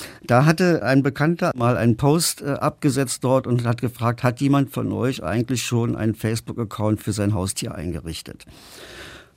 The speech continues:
Und da habe ich gedacht, „Nee, habe ich nicht, aber ist doch eigentlich eine ganz interessante Idee.“ Und habe dann für meinen Kater Paul einen Facebook-Account eingerichtet und habe diesen Facebook-Account im Grunde genommen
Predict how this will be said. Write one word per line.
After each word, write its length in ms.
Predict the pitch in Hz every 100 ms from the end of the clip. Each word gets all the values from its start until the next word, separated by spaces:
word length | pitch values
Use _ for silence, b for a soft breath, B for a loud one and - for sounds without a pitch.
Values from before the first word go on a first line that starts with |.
| _
Und 180 | - 117
da 80 | 120
habe 120 | 135
ich 100 | 143
gedacht, 480 | 135 127 120 - -
„Nee, 280 | 127 120 117
habe 220 | 113 117
ich 100 | 117
nicht, 280 | 123 160 135
aber 160 | 117 117
ist 180 | 120
doch 80 | 113
eigentlich 280 | 101 117 110
eine 100 | 113
ganz 180 | 120 117
interessante 480 | 107 110 113 110 110
Idee.“ 420 | 101 80 82 - - - _ _ _ _ -
Und 180 | 117 95
habe 240 | 92 113
dann 300 | 107 113 160 B B B B B 120
für 140 | 147
meinen 200 | 131 113
Kater 300 | 110 107 113
Paul 280 | - 104 117
einen 140 | 135
Facebook-Account 800 | 139 147 139 147 143 - 135 135
eingerichtet 640 | - 135 131 139 135 135
und 80 | -
habe 200 | 117 120
diesen 240 | 117 120 127
Facebook-Account 880 | 127 123 135 123 113 117 120 120 117 B B B B
im 140 | 165 156
Grunde 320 | 139 196 185
genommen 640 | 160 147 143 143 143 139